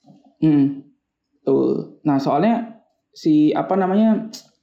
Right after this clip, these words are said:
Clubhouse ini diikutin sama bisnismen, sama influencer, terutama fil-, influencer finansial ya, yang ternama di Indonesia. Jadi, mereka ikut ngepopulerin juga nih, kan kayak ada Bong Chandra,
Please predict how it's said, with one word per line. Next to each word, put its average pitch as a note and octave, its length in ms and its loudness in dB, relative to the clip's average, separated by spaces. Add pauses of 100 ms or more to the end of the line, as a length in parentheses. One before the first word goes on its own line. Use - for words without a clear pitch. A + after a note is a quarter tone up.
(720)
Clubhouse D3+ 400 -2
ini G#3+ 480 0
diikutin D#3 480 0
sama D3+ 160 0
bisnismen, D#3 480 0
sama C#3+ 240 0
influencer, D3 720 -2
terutama D3 400 -4
fil-, D3+ 240 -6
influencer C#3 640 0
finansial C#3 480 0
ya, C3+ 80 0
yang C3 160 0
ternama C3+ 320 2
di C3 80 2
Indonesia. C3+ 480 2
Jadi, C#3 400 0
mereka D3 320 -2
ikut E3+ 80 -6
ngepopulerin C#3+ 720 -2
juga D3+ 240 2
nih, C#3 320 2
kan C3+ 160 0
kayak C#3 240 0
ada C#3 80 0
Bong C3+ 160 2
Chandra, C3+ 800 0